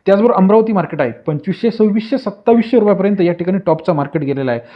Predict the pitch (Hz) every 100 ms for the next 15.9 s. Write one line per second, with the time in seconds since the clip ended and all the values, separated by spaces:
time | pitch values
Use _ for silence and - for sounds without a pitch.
0 | - - 233 247 254 202 202 247 247 220
1 | 220 226 226 214 214 226 175 190 - _
2 | 156 165 220 226 214 214 202 208 220 220
3 | 196 214 208 196 214 175 202 233 214 175
4 | 160 160 160 _ _ 214 240 220 165 139
5 | 127 120 _ _ _ _ _ _ _ 180
6 | 190 220 247 247 _ 240 185 185 226 -
7 | 185 196 190 180 202 196 196 220 214 165
8 | 165 160 156 165 170 180 151 147 160 160
9 | 147 160 160 147 143 139 143 147 170 _
10 | _ _ - 185 202 - 143 _ _ 147
11 | 147 147 180 151 139 131 135 165 _ _
12 | - 147 156 160 170 135 190 180 233 196
13 | 180 160 175 165 165 - _ _ - 165
14 | 233 226 220 208 226 233 - _ 185 214
15 | 220 208 202 220 220 185 180 196 226